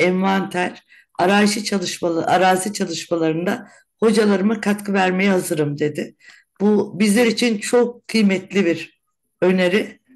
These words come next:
Sağ olsun eminim, e, bu dayanışmadan ve yardımlaşmadan, e, yararlanmak isteyen hocalarımız olacaktır. Şu anda saat yirmi bir otuz beş. Ben bu akşam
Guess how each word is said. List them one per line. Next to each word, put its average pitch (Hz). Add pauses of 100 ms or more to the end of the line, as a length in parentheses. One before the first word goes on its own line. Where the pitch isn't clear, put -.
(100)
Sağ 208
olsun 190
eminim, 202 (240)
e, 175 (560)
bu 196
dayanışmadan 202
ve 190
yardımlaşmadan, 185 (320)
e, -
yararlanmak 185
isteyen 202
hocalarımız 170
olacaktır. 147 (420)
Şu -
anda 233
saat 208
yirmi 190
bir 196
otuz 160
beş. - (440)
Ben 214
bu 226
akşam 208